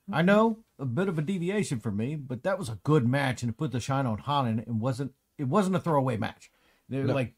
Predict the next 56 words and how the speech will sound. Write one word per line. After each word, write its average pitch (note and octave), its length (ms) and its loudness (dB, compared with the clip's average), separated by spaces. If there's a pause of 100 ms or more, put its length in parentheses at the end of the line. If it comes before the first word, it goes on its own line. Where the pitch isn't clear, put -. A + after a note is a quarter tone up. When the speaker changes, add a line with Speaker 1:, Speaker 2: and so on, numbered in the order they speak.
Speaker 1:
really F3+ 360 6
double B2+ 240 2
thumbs A2+ 260 -4
up A#2+ 140 -4
to F#2+ 80 -16
that G#2+ 160 -4
match. - 260 -14 (180)
Speaker 2:
Yeah, D3+ 140 6
no, A#2 180 6
it A#2 40 6
was A2+ 120 0
good C#3 160 -2
storytelling. A2 680 2
Everything A2+ 240 0
about G2+ 200 2
it - 40 -4
was F2+ 100 -6
pretty F2+ 200 -6
good. F2 160 -4 (160)
Speaker 1:
And A3+ 180 4
they G#3+ 80 6
put - 160 4
on D3+ 160 4
a - 40 2
great B2+ 200 -2
match G#2+ 300 -4
as, F2+ 80 -10 (320)
as G#2+ 160 -8
well, G2 220 -8
too. G2 360 -6
And G#2+ 140 0
that, C3 200 -6
that's D3 220 -4
the - 80 -10
kind D#3+ 180 2
of C3+ 80 -2
opener A#2+ 320 2
I A2+ 60 0
wanna A2 200 0
see G#2 360 -4
moving G#2 260 -4
forward - 300 -12 (540)
Speaker 2:
Fair D#2 100 -6
Speaker 1:
for E2+ 60 -2
Speaker 2:
enough. B2 140 2
Speaker 1:
everybody. E2+ 260 -6 (100)
Speaker 2:
For A2+ 160 -2
me, D#3+ 400 2 (100)
I A2 140 2
have C3 140 2
to C3 80 -2
go A#2 300 4
with G#2+ 420 2 (100)
Q B2+ 240 -2
Q A#2 540 2 (100)
versus F#2+ 720 -2